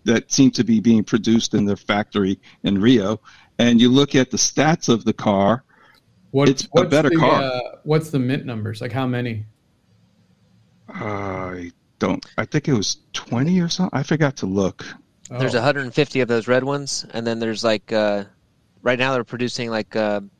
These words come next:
Speaker 3: there's only two mints of each of the different numbers.
Speaker 2: But what's
Speaker 1: Yeah.
Speaker 2: the max? Max a hundred and fifty times how many variations?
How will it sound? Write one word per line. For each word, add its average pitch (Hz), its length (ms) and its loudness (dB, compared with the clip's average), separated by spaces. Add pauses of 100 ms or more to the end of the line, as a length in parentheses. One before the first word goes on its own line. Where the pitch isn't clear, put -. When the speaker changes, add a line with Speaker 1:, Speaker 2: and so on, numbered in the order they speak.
(840)
Speaker 3:
there's 120 200 -6
only 120 240 -2
two 131 460 -4
mints 117 560 -2
of 107 240 -6
each - 440 -8 (140)
of 113 80 -10
the 110 80 -2
different 107 220 -8
numbers. 104 480 -8 (280)
Speaker 2:
But 143 100 4
what's 175 220 4
Speaker 1:
Yeah. 110 140 2
Speaker 2:
the 120 220 -2
max? 135 520 -6 (920)
Max 139 380 -2
a 127 80 0
hundred 139 260 2
and 120 140 -4
fifty 127 420 -2
times 117 400 -4
how 127 160 -6
many 117 200 -4
variations? 110 840 -4